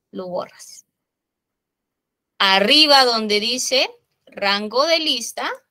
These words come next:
es toda tu tabla. Ahora donde dice rango de criterio, si es que hay algo escrito, lo borras,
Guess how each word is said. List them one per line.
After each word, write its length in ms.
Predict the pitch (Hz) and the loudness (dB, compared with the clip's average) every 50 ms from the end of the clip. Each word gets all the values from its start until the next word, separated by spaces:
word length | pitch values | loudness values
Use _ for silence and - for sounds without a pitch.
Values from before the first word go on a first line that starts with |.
| _ _ _ _ _ _ _ _ _ _ _ _ _ - | _ _ _ _ _ _ _ _ _ _ _ _ _ -10
es 280 | - 170 175 170 - - | -8 -8 -8 -8 -10 -8
toda 320 | - 190 196 208 220 226 | -4 0 0 0 0 -2
tu 160 | - 247 240 | -4 -8 -4
tabla. 580 | 247 349 381 370 302 226 190 175 165 - - _ _ _ _ _ _ _ _ _ _ _ _ _ _ _ _ _ _ _ _ _ _ _ | 0 2 2 2 0 -2 -4 -8 -8 -12 -16 _ _ _ _ _ _ _ _ _ _ _ _ _ _ _ _ _ _ _ _ _ _ _
Ahora 440 | - 208 196 196 196 190 190 190 196 | -2 0 2 2 2 2 0 0 0
donde 340 | 190 196 196 202 196 208 214 | -2 -2 -4 -4 -4 -4 -2
dice 340 | 247 285 311 - - 269 233 | -2 -2 -2 -2 -2 -2 -2
rango 480 | 214 226 240 277 294 302 269 254 226 | 0 0 0 0 0 -2 -2 -2 -2
de 160 | 208 226 285 | -2 -2 -4
criterio, 800 | 285 - 247 202 180 180 - 220 262 269 269 277 330 508 - _ _ _ _ _ _ _ | -6 -8 -14 -14 -12 -8 -2 0 0 0 0 0 -2 -4 -6 _ _ _ _ _ _ _
si 320 | _ - - - - 190 190 | _ -20 -20 -16 -10 -8 -6
es 160 | 185 185 - | -6 -6 -6
que 140 | - - 202 | -2 0 0
hay 180 | 214 220 226 | 0 2 0
algo 220 | 233 240 247 226 220 | -2 -2 -2 -2 -4
escrito, 440 | 208 208 - 214 226 220 - 226 202 | -6 -6 -6 -8 -10 -8 -8 -10 -10
lo 200 | 190 - 180 180 | -10 -10 -10 -6
borras, 580 | 190 196 233 - 294 330 427 440 - - - | -4 -2 0 2 2 2 2 0 -4 -12 -16